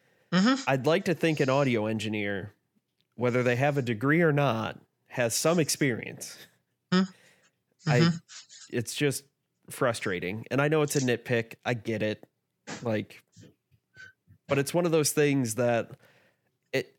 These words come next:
Speaker 2: the good and bad thing is the Disc Golf Network is getting to a point where things like that are the big issue.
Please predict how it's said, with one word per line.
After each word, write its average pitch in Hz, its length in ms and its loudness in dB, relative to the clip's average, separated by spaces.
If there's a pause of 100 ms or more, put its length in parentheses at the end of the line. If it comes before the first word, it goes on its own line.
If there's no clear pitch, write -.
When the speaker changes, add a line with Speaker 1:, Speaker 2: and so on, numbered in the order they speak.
(960)
Speaker 2:
the 147 60 2
good 185 200 4
and 208 140 2
bad 139 280 2
thing 147 420 0
is 127 200 2
the 131 80 -2
Disc 139 240 0
Golf 147 200 0
Network 139 360 0
is 123 140 -2
getting 135 260 0
to 139 120 0
a 117 60 2
point 127 500 -2 (340)
where 135 140 2
things 151 300 2
like 127 180 2
that 139 300 2
are 127 80 0
the 117 120 0
big 107 200 -2
issue. - 340 -6